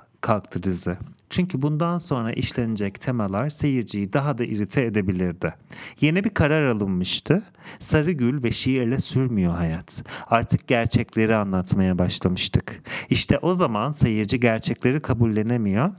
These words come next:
ve "Bana masal anlat" demeye başlıyor. Reytingler asıl o zaman düşecekti. Ama yapmamız gereken de buydu. Üç sene sevgi, gül, şiir anlatılmaz.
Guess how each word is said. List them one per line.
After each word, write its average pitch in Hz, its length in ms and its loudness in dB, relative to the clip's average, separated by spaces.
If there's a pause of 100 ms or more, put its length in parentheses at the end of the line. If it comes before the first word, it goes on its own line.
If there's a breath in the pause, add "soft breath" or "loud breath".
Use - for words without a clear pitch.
(200)
ve 127 160 4
"Bana 139 180 2
masal 131 300 0
anlat" 95 440 0
demeye 87 340 2
başlıyor. 87 540 -2 (380 loud breath)
Reytingler 113 600 2
asıl 143 300 0
o 120 80 0
zaman 98 360 2
düşecekti. 92 720 -2 (380 loud breath)
Ama 190 180 2
yapmamız 160 480 0
gereken 107 560 0
de 117 140 0
buydu. 98 380 0 (160)
Üç 165 140 -2
sene 117 320 0
sevgi, 101 500 0
gül, 104 240 0
şiir 117 480 -2
anlatılmaz. 95 760 -2